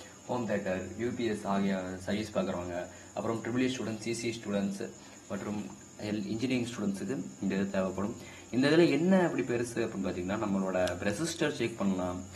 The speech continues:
டயோடு செக் பண்ணலாம், கெப்பாசிட்டர் செக் பண்ணலாம், அப்புறம் ஏ சி வோல்டேஜ் செக் பண்ணலாம், டி சி வோல்டேஜ் செக் பண்ணலாம், ஆம்ப் செக் பண்ணலாம், அப்புறம் பஸர் மோட், கனெக்டிவிட்டி மோட் செக் பண்ணலாம், அப்புறம் பி என் பி, என் பி,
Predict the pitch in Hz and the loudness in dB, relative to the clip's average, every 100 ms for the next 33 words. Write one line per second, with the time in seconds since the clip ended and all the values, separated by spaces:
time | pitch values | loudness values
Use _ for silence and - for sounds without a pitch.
0 | - - 98 117 127 120 98 92 90 90 | -14 0 4 4 2 0 0 0 0 -2
1 | 98 123 135 104 98 98 92 87 87 87 | -2 0 0 -2 -2 -4 -4 -6 -6 -6
2 | - - - - - - - 117 123 107 | -10 -16 -16 -16 -16 -8 -2 0 2 4
3 | 120 120 123 120 120 107 113 110 104 101 | 2 4 2 2 -2 -2 0 0 0 2
4 | 98 95 95 104 98 92 90 92 - 85 | 2 2 -2 -2 0 0 -2 -6 -6 -8
5 | 82 - - - - - - 123 127 - | -8 -12 -18 -18 -16 -6 0 2 6 6
6 | 113 107 98 95 95 98 98 98 98 101 | 6 2 0 0 0 2 0 0 2 2
7 | - - - - 85 - 85 80 85 - | 0 -12 -10 -8 -8 -6 -6 -6 -10 -12
8 | - - - - - - 147 135 160 156 | -20 -20 -18 -16 -8 -2 -2 4 6 6
9 | 156 151 117 117 | 4 4 2 2